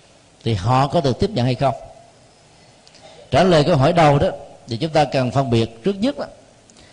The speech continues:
cái lễ cúng dường trai tăng theo mặc định trong ngôn ngữ sử dụng của người Việt Nam bao gồm có hai nội dung.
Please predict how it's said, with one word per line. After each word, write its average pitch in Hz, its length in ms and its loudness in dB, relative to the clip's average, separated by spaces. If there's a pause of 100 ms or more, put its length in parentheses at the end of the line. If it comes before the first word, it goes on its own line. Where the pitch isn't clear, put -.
(180)
cái 165 100 -2
lễ 127 400 4
cúng 214 300 -2
dường 123 220 2
trai 143 120 -2
tăng 151 260 -2
theo 143 140 2
mặc 117 140 -2 (100)
định 120 300 0
trong 135 140 -4
ngôn 135 240 -2
ngữ 117 220 0
sử 170 120 -4
dụng 135 140 -2
của 135 60 -2
người 127 140 -2
Việt 113 160 -4
Nam 139 240 0 (1300)
bao 139 160 2
gồm 117 400 2
có 147 360 2
hai 135 220 0
nội 120 120 0
dung. 139 180 0